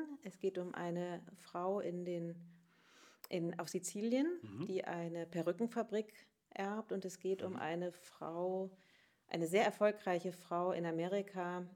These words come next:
Speaker 1: ähm, die Karriere macht, ähm, deren Tag achtundvierzig Stunden hat,
Speaker 2: Mhm.
Speaker 1: ein sehr temporeiches Leben
Speaker 2: Mhm.
Speaker 1: lebt.
Speaker 2: Mhm.
Speaker 1: Und auf wundersame Weise verstrickt sich,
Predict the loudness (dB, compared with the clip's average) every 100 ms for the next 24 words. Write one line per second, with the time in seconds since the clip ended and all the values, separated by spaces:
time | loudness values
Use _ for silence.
0 | -18 -16 -8 -4 -4 -4 -6 -8 -14 -20
1 | _ _ _ _ _ -20 -20 _ -8 -2
2 | 0 0 -2 -6 -14 _ _ -2 2 4
3 | 4 4 4 4 2 -2 -12 -14 -14 -16
4 | -20 _ -16 -10 -10 -10 -10 -10 -10 -10
5 | -10 -8 -8 0 0 0 -2 -4 0 -2
6 | -2 -6 -4 -4 -4 -2 -2 -2 -6 -4
7 | -4 -4 -2 0 2 0 0 -2 0 0
8 | 0 2 0 -2 -6 -4 -4 -2 -2 -2
9 | 2 2 2 -2 -8 -18 _ -10 -6 -2
10 | 0 2 4 8 10 10 10 8 8 10
11 | 10 10 10 10 8 2 -2 2 2 6
12 | 4 4 4 4 4 -2 -10